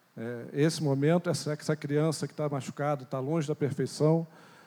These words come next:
ou alguém tem coragem de dizer que esse bebezinho de cara na neve não é perfeita, né? Só ela é perfeita. A gente só encara a perfeição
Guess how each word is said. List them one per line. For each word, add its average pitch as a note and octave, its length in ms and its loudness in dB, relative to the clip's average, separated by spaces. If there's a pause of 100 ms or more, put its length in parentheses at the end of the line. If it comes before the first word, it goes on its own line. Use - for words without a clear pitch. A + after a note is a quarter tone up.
(140)
ou D3+ 100 0
alguém D3+ 220 4
tem G3 120 8
coragem F3 400 8
de E3 60 6
dizer D3+ 240 6
que F#3 100 2
esse D3 100 0
bebezinho F3 560 4
de E3+ 100 2
cara F#3 240 4
na E3 160 6
neve D3 560 2 (640)
não E3 160 8
é E3 40 12
perfeita, D#3+ 760 6 (840)
né? C3+ 300 0 (760)
Só F#3 260 8
ela F3+ 280 6
é D3+ 60 -4
perfeita. D3 680 0 (460)
A - 60 0
gente E3 180 8
só F3+ 140 12
encara G3+ 320 8
a G3 40 10
perfeição E3+ 800 8